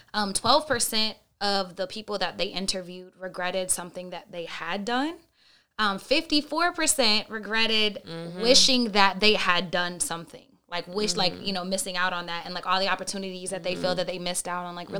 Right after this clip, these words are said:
Speaker 1: relationally, career-wise, betting on themselves, you know, whatever. And so I think that is an interesting dichotomy of, like, oh, whenever you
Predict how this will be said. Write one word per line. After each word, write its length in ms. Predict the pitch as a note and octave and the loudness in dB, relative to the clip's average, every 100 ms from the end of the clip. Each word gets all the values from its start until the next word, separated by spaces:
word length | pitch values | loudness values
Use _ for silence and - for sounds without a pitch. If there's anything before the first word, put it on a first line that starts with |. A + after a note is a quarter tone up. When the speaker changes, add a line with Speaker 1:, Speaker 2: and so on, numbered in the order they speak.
| C4 | 2
Speaker 1:
relationally, 640 | C4 B3 A3 G#3 G3+ G3+ - - - - | 4 2 0 -2 -2 -2 -8 -12 -14 -10
career-wise, 640 | - A3+ B3 A#3 G#3+ G3+ | -2 2 4 6 6 4
betting 260 | F3+ G#3+ G#3 | 4 2 2
on 120 | G3 | -2
themselves, 440 | F#3+ - G3 F#3+ F#3 | -4 0 2 2 -2
you 60 | |
know, 120 | F#3+ | -4
whatever. 420 | F3+ F3+ G3 G3 F#3+ | -4 -2 -2 -2 -6
And 140 | F#3 | -6
so 100 | F3+ | -8
I 100 | F3 | -8
think 240 | F#3 F#3+ | -8 -10
that 160 | F#3 F#3+ | -8 -4
is 160 | G3 G3 | -4 -4
an 100 | G3 | -6
interesting 460 | F#3 F#3 F3+ F3+ | -6 -8 -8 -10
dichotomy 500 | F3 F3+ G#3+ G#3+ G3 | -12 -6 -6 -4 -6
of, 80 | F#3 | -6
like, 240 | F3+ F3 - | -8 -10 -4
oh, 480 | - B3 G3+ F#3 F3+ | -2 0 0 -2 -4
whenever 340 | F#3+ G3+ F#3+ | -4 -6 -4
you 440 | F#3+ F#3 F#3 F3+ | -6 -6 -8 -10